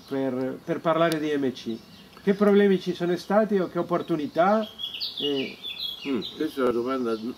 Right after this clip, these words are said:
Speaker 2: non facile da, da rispondere,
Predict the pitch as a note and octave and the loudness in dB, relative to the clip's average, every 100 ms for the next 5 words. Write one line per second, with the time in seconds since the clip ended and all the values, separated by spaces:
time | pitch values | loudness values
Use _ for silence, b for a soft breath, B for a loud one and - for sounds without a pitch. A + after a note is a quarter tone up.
0 | F#2 F#2+ - A#2 A#2+ G#2+ - B2+ A#2+ - | -12 -14 -8 -6 -6 -8 0 0 0 -4
1 | E2+ E2+ F2 D#2+ - B B B - G2 | -8 -6 -6 -8 -8 B B B -10 -6
2 | G#2 F2 - F#2 E2 D#2 D#2+ | -6 -8 -8 -6 -6 -6 -8